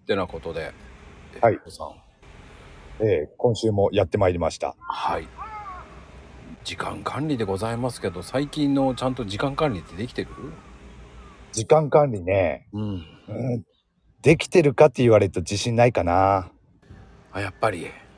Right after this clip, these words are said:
Speaker 2: うんうん。難しいね。
Speaker 1: 難しい。永遠のテーマだよね。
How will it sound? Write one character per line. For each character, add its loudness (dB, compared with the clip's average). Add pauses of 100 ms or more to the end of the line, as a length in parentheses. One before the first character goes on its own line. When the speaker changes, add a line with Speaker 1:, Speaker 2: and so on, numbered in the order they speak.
(580)
Speaker 2:
う 2
ん 2
う -6
ん。 -14 (800)
難 4
し -8
い 0
ね。 0 (140)
Speaker 1:
難 -2 (300)
し -8
い。 -4
永 0
遠 0
の -2
テ 2
ー -2
マ 2
だ 2
よ 0
ね。 -6